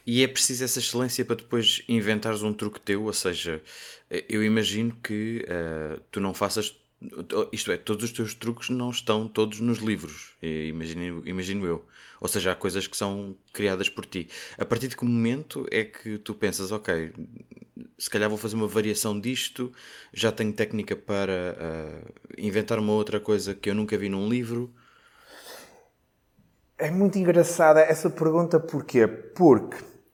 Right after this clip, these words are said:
Speaker 2: hum, existem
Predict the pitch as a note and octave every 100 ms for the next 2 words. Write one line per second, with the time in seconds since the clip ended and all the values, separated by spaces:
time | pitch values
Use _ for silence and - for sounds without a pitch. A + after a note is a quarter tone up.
0 | _ C#3+ B2+ B2 A#2+ A#2+ A#2+ A#2 A#2 G#2+
1 | - - _ _ _ _ _ _ - _
2 | _ _ _ - D3+ B2 C3 F#3 F3 -
3 | F3+ E3+ E3